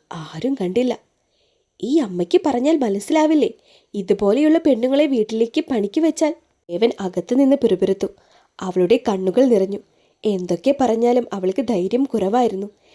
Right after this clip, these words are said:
ദേവൻ അടുത്തെത്തുമ്പോൾ വല്ലാത്തൊരു വിറയലായിരുന്നു. അന്ന്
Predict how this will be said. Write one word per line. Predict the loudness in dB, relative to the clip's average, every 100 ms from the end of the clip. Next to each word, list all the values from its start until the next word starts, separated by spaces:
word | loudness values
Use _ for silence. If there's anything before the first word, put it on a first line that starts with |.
| _ -10
ദേവൻ | -2 -2 0 2 2
അടുത്തെത്തുമ്പോൾ | 0 0 0 2 2 -2
വല്ലാത്തൊരു | -4 -10 -8 -2 -2 0
വിറയലായിരുന്നു. | 0 0 2 2 0 -2 -6 -10 _ _ _ _ _ -10
അന്ന് | -4 -2